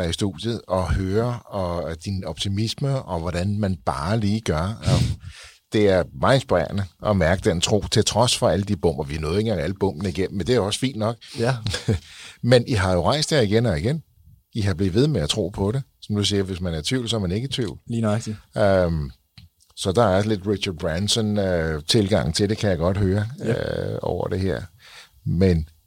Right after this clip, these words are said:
Speaker 1: lige herfra, tillykke med, at I nået så langt allerede.
Speaker 2: Jamen, øh, mange tak. Mange tak.
Speaker 1: Nu, som du sagde, nu skal du ud af studiet her, og så skal du lige skabe en event, eller, eller hook, hook op på en event.
Speaker 2: Ja, men så kan det være, at jeg skulle skrive til nogen, om de vil drikke en I P A nede på hjørnet og lige, øh, fejre det her. Men, øh, nu må vi se.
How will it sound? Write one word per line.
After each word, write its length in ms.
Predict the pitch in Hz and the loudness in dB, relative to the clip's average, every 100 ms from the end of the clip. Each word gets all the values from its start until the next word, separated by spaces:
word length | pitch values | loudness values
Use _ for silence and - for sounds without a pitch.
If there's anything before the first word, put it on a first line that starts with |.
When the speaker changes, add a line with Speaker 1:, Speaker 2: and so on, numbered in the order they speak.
| _ | _
Speaker 1:
lige 140 | 113 104 | 2 4
herfra, 400 | 117 139 135 69 | 4 4 0 0
tillykke 360 | 101 101 120 | 2 4 4
med, 60 | 113 | 2
at 40 | |
I 40 | 82 | 0
nået 200 | 67 - | 0 0
så 160 | - | 2
langt 320 | 135 76 71 65 | 2 0 -4 -4
allerede. 440 | 90 87 82 113 127 _ | -4 0 0 0 -4 _
Speaker 2:
Jamen, 260 | 113 104 101 | -2 0 2
øh, 160 | 98 95 | 0 0
mange 200 | 104 131 | -2 -2
tak. 180 | 131 135 - | -6 -8 -12
Mange 160 | 117 | -12
tak. 200 | 135 127 | -12 -6
Speaker 1:
Nu, 100 | 110 | -2
som 120 | 107 113 | 2 2
du 40 | |
sagde, 200 | 90 95 | 2 4
nu 120 | 104 | 4
skal 180 | 104 117 | 4 2
du 80 | 104 | 2
ud 80 | 98 | 2
af 100 | 107 | 2
studiet 340 | - 107 117 | 0 0 0
her, 140 | 107 82 | 0 0
og 60 | - | 0
så 100 | 101 | 0
skal 160 | 113 | 0
du 40 | 95 | 2
lige 220 | 95 107 | 2 0
skabe 280 | - 98 101 | 0 0 2
en 40 | 113 | 0
event, 280 | 98 104 | 2 2
eller, 260 | 110 90 87 | 2 0 -2
eller 260 | - 90 85 | -2 -2 0
hook, 440 | 95 92 87 - | 0 0 0 -2
hook 200 | 98 101 | -2 0
op 160 | 101 104 | 0 0
på 80 | 131 | -2
en 100 | 110 | -4
event. 180 | 104 | -2
Speaker 2:
Ja, 200 | 101 127 | 2 4
men 100 | 147 | 4
så 80 | 135 | 0
kan 80 | 135 | 2
det 40 | |
være, 60 | 139 | 2
at 20 | |
jeg 80 | 143 | 2
skulle 160 | - 120 | -2 -4
skrive 240 | 139 139 | 0 0
til 340 | 131 131 120 | 2 2 4
nogen, 160 | 120 131 | 4 2
om 80 | 120 | 0
de 120 | 117 | 0
vil 80 | 110 | 2
drikke 220 | 120 131 | 4 4
en 40 | |
I 60 | 123 | 4
P 60 | 127 | 2
A 120 | 131 | 0
nede 140 | 127 | 0
på 80 | 123 | 2
hjørnet 260 | 117 120 131 | 2 4 4
og 80 | 123 | 2
lige, 340 | 127 123 117 | 0 0 0
øh, 80 | 107 | 0
fejre 320 | - 117 127 | 0 -2 -2
det 100 | 123 | -2
her. 180 | 123 113 101 - | -2 -4 -6 -6
Men, 240 | 110 104 | -2 0
øh, 160 | 104 101 | 0 0
nu 300 | 101 - 123 | -4 -6 -6
må 60 | |
vi 60 | 117 | -6
se. 240 | - 120 | -4 -6